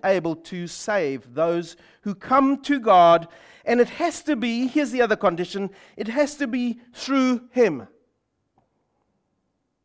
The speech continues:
Acts four verse twelve says this, "There is salvation in no one else.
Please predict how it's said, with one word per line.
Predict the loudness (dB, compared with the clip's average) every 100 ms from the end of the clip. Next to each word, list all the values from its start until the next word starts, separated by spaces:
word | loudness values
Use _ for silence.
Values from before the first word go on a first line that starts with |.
| _ _ _ _ _ _ _ _ _ -4
Acts | -4 -4 -10
four | 2 4 6
verse | 2 0 -12 _ _
twelve | -2 0 0
says | -2 -10 -8
this, | -10 -12 -20 -20 _ _ _ _ _ _ _ _ _ _ 0
"There | 2 2
is | -2 -2
salvation | 2 2 2 2 0 -2 -6 -6
in | -4 -2 2
no | 2 4
one | 2 0 -6
else. | -8 -10 -20